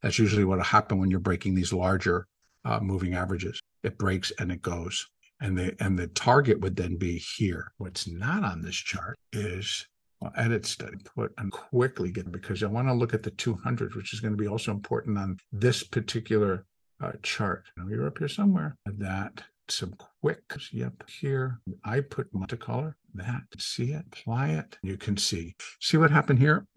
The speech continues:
<clears throat> That it came up and it touched and broke above. This was today, actually, kind of broke above, but when it broke back below, it accelerated.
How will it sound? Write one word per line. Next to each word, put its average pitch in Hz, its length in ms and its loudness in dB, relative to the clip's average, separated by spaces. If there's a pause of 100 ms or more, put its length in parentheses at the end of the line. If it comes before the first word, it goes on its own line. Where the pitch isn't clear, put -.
(140)
<clears throat> 131 240 2
That 117 140 4
it 110 100 0
came 135 240 6
up 127 160 4
and 117 80 6
it 101 120 2
touched - 440 4 (340)
and 107 240 4
broke 113 380 4
above. 113 300 4
This 139 200 6
was 208 120 2
today, 160 460 2
actually, - 300 -6 (160)
kind - 140 -4
of 87 80 -4
broke 101 200 0
above, 101 440 2 (340)
but 110 100 6
when 110 120 8
it 101 80 2
broke 107 200 6
back 107 200 6
below, 104 300 6
it 104 100 8
accelerated. 123 840 6